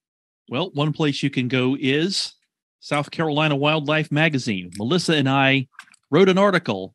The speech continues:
on the storm that is in the current issue, the January, February edition. So if you're a subscriber to South Carolina Wildlife Magazine, you've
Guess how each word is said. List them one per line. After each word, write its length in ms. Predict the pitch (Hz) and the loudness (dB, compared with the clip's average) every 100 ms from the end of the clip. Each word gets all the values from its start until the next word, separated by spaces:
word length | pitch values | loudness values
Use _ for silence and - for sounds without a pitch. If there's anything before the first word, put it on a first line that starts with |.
| - | -10
on 200 | 117 110 | -6 -4
the 120 | 104 | -4
storm 480 | - 110 98 95 98 | -6 -6 -6 -8 -8
that 160 | 110 | -8
is 240 | 107 104 104 | -6 -6 -4
in 240 | 131 117 | -4 -4
the 40 | |
current 300 | 110 127 123 | -4 -4 -2
issue, 320 | - 127 - 104 | -2 -4 -4 -4
the 100 | 98 | -4
January, 520 | 110 110 110 110 107 | -4 -4 -4 -4 -4
February 720 | - 110 110 107 110 110 110 | -4 -4 -4 -4 -4 -4 -6
edition. 520 | 120 113 117 160 180 - _ _ _ _ _ | -6 -4 -4 -4 -4 -6 _ _ _ _ _
So 220 | - 107 | -4 -2
if 120 | 107 - | -2 -2
you're 200 | 113 113 | -2 -2
a 40 | |
subscriber 580 | - 117 - 180 190 151 | -4 -6 0 2 4 2
to 100 | 123 | -2
South 260 | - 120 - | 0 -2 -2
Carolina 380 | 123 107 110 | -6 -4 -4
Wildlife 480 | 104 110 104 110 110 | -4 -4 -4 -4 -4
Magazine, 600 | 117 120 113 127 135 151 | -4 -4 -2 -2 0 0
you've 140 | 131 | -4